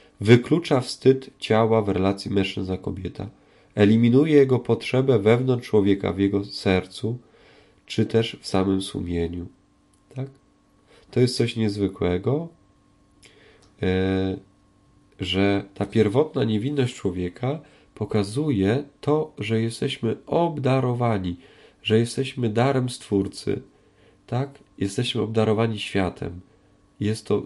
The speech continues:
coś wolnego, czystego, e, pierwotnego, tak? Że nasze życie jest przez Boga widziane takie, jakie, jako, mm, czyste, jako godne, jako wspaniałe, jako cudowne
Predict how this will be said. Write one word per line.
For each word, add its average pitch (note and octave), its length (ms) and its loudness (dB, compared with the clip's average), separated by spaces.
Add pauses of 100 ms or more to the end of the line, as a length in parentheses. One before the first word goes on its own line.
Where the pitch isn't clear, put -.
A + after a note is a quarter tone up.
coś A2 320 -4
wolnego, G#2+ 760 0 (260)
czystego, F2+ 640 -6 (360)
e, G2 180 0
pierwotnego, F#2+ 920 -2 (640)
tak? A2+ 260 -12
Że G2 120 -2
nasze A2 300 -2
życie A#2 280 -6
jest G#2+ 320 -4
przez - 200 -4
Boga A#2+ 320 -2
widziane G#2+ 440 -6
takie, G2+ 320 -8
jakie, F#2 300 -6 (340)
jako, G#2 440 -2 (420)
mm, G2+ 440 -6
czyste, C#3+ 440 2
jako F#2 260 2
godne, G#2 600 2 (340)
jako G2 300 -2
wspaniałe, A2+ 720 2
jako E2+ 220 -6
cudowne G#2+ 800 -2